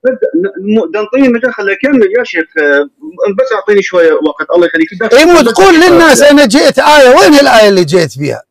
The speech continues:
Speaker 2: وين؟ فين؟
Speaker 1: "قل ما أنا إلا بشر مثلكم يوحى إلي".
Speaker 2: زين.
Speaker 1: النبي صلى الله عليه وسلم يقول: "أنا بشر مثلكم".
Speaker 2: طيب، النبي،
Speaker 1: اللي فرق
Speaker 2: لحظة،
Speaker 1: بينكم
Speaker 2: النبي
Speaker 1: يوحى
Speaker 2: مثلك.
Speaker 1: إلي.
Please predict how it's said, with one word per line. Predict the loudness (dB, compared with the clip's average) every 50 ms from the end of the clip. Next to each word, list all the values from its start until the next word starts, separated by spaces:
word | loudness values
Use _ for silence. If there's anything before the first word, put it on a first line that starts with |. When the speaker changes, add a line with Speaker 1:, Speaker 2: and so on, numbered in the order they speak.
| _ -4
Speaker 2:
وين؟ | 0 2 2 2 2 0 -4
فين؟ | -2 0 0 0 0 -2 -8 _ _ _ _ _ -8 -4
Speaker 1:
"قل | -4 -2 -2 -2 -2
ما | -2 -4 -6 -6 -4 -2 0
أنا | 0 0 0 0
إلا | -2 -2 0 2 0 0 0 -2 -2 -4 -2
بشر | -2 0 0 2 2
مثلكم | 2 2 2 0 -2 -4 _ -10 -8 -4 -2 0 0 2
يوحى | 2 0 0 -2 -4 -4 -2 0
إلي". | 2 2 2 2 2
Speaker 2:
زين. | 2 4 4 2
Speaker 1:
النبي | 2 0 -4 -4
صلى | -4 -4 -4 -2 0 0
الله | 0 0 0 0 0 0 0
عليه | 0 0 2 2
وسلم | 0 0 0 0 2 2 2 2
يقول: | 2 2 2 0 0 0 0 -2
"أنا | -2 0 0 0 0 -2
بشر | -2 -2 0 0
مثلكم". | 0 0 -2 -4 -6 -4 -4 -4 -4 -8 _ _ _ 0
Speaker 2:
طيب، | 2 2 2 2 2 2
النبي، | 2 4 4 4 2 2 0 0
Speaker 1:
اللي | 0 -2 -4 -2
فرق | 0 0 0 2 2 2
Speaker 2:
لحظة، | 2 2 4 2 2 4 4 2 2 2 2
Speaker 1:
بينكم | 2 2
Speaker 2:
النبي | 2 2 2 2 4 2 4
Speaker 1:
يوحى | 4 2 2
Speaker 2:
مثلك. | 2 2 2 4 4 4 2 0 -4 -6 _ -6 -4
Speaker 1:
إلي. | -2 0 0 0 -2